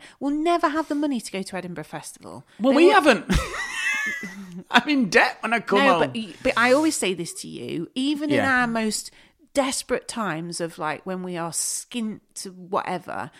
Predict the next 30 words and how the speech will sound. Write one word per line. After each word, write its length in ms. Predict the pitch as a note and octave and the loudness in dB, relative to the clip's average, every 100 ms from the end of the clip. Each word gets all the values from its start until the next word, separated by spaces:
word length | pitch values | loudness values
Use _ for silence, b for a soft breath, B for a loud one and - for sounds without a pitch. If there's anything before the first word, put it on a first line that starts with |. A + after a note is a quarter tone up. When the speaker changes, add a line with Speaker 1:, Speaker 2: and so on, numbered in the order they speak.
| b | b
Speaker 2:
Yeah. 160 | C4 E3 | -2 2
Speaker 1:
there 120 | A#3+ | 2
are 60 | A#3 | 2
people 340 | - C#4+ C#4 | 0 -4 -2
out 100 | C4 | -4
there 200 | G#3 F#3 | -2 -2
who 180 | F#3+ G#3+ | -2 -2
are 40 | |
a 20 | G#3+ | -4
lot 320 | A#3+ B3+ - | -4 -6 -4
more 180 | B3 A#3+ | -4 -4
skint 300 | - B3+ G3+ | -4 -6 -6
than 140 | A3+ | -8
we 160 | A3 G3 | -6 -6
are, 240 | E3+ D3+ - | -6 -6 0
always. 640 | A#3+ A3 F#3 D3+ C#3+ D3 | 2 2 0 -6 -8 -4
Speaker 2:
You 60 | |
see, 140 | C#3+ F3 | -2 2
this 160 | G#3 | 2
is 80 | F#3+ | 6
what 140 | G#3 G#3+ | 10 12
Molly 280 | G#3+ G#3 G3+ | 12 10 8
May 100 | F3+ E3 | 6 4
Speaker 1:
Always. 80 | D#3 | 2
Speaker 2:
should 240 | D#3 D3+ | 0 0
have 160 | C#3+ C3 - - | 0 -2 -8 -6
thought 420 | - G3 A#3+ - | 4 4 4 -2
about. 360 | D3 A#2 - - _ _ _ _ _ _ | 0 -2 -2 -10 _ _ _ _ _ _
That's 320 | D#3 E3 - - | 4 4 2 -2
the, 180 | E3 | -2